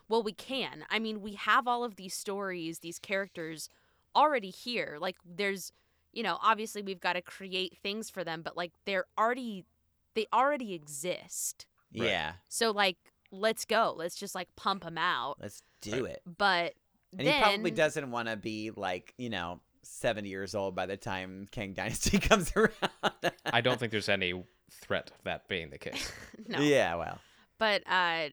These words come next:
Speaker 1: yeah, but I think that there, there's a lot to say for just taking the, taking, you don't have to take a crazy amount of time, but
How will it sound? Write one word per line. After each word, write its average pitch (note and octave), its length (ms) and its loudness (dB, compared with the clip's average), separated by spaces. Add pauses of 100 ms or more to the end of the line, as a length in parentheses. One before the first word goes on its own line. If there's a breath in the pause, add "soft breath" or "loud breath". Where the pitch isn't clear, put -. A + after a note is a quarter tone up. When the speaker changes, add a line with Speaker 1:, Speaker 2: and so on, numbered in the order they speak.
(300)
Speaker 1:
yeah, F#3 360 -2
but F#3 180 -2
I F3+ 100 0
think E3+ 280 -8
that D#3 220 -8
there, C#3+ 300 -8
there's E3 280 -10
a D#3 60 -10
lot C3 280 -6
to D3+ 80 -14
say C3 320 -10
for C3 500 -12 (1080)
just A3+ 240 -6
taking G#3 380 -4
the, E3 100 -6 (240)
taking, A3+ 560 -6
you - 160 -18
don't G4+ 140 -4
have D4 100 0
to - 100 -16
take B3 220 -6
a E3+ 80 -14
crazy C#4 460 -4
amount D3+ 240 -4
of D3+ 80 -12
time, F3 320 -6
but G#3+ 240 0